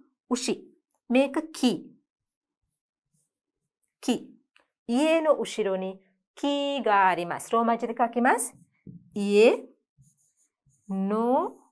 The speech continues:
後ろ. 家の後ろにき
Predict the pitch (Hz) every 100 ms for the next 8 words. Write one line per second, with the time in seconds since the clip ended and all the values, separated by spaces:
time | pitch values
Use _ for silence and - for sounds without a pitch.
0 | _ _ _ _ _ _ _ _ _ _
1 | _ _ 233 254 - 320 311 277 175 -
2 | - _ _ _ _ _ _ _ _ _
3 | _ _ _ _ - _ _ - 240 262
4 | 269 254 247 254 247 233 - 339 233 185
5 | 175 185 185 180 _ _ _ _ _ _
6 | _ _ _ - 294 294 294 294 294 294